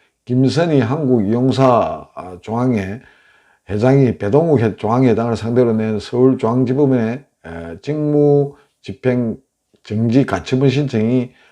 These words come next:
어, 법원에 의해서, 어, 기각이 되었습니다.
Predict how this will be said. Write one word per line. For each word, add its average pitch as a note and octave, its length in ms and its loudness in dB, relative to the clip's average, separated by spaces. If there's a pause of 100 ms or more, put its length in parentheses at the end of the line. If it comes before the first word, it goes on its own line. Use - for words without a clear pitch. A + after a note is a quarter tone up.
(120)
어, E2 200 -16
법원에 C#3+ 320 4
의해서, F2+ 540 -4 (480)
어, C2 100 -20 (200)
기각이 G#2 380 2
되었습니다. D#2 640 -8